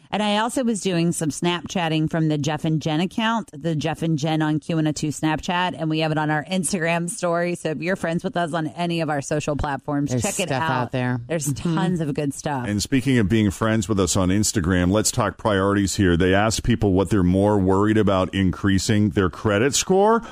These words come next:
Speaker 3: or their Instagram following. Uh, the answer is the credit score, but it was very close.
Speaker 2: It was barely.
Speaker 3: Yeah. Fifty-nine percent of people say they worry about increasing their credit score for sure,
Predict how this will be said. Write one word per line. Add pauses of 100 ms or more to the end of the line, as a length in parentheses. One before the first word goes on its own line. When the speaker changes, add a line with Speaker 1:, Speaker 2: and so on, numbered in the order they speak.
(140)
Speaker 3:
or
their
Instagram
following. (500)
Uh,
the
answer
is (100)
the
credit
score,
but
it
was
very
close.
Speaker 2:
It
was
barely.
Speaker 3:
Yeah.
Fifty-nine
percent
of
people
say
they
worry
about
increasing
their
credit
score
for
sure,